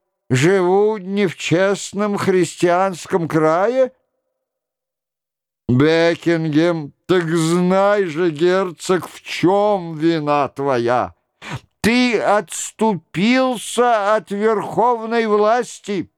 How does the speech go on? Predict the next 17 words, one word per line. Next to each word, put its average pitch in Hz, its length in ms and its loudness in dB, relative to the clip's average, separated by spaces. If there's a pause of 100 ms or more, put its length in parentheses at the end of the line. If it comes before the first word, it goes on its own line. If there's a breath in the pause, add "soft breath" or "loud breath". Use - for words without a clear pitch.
(340)
от 220 600 -2
трона 240 880 2 (140)
пышного, 147 1000 -2 (340 soft breath)
от 202 300 0
скиптра 220 1080 -2
предков, 190 1120 0 (500 loud breath)
от 190 340 0
места 185 840 -2
своего, 165 680 0 (140)
от 147 400 0
прав 139 520 0
рождения, 156 1080 0 (180 loud breath)
от 180 280 0
славы 226 840 0
царской 202 1000 0
дома 240 560 0
твоего, 202 840 0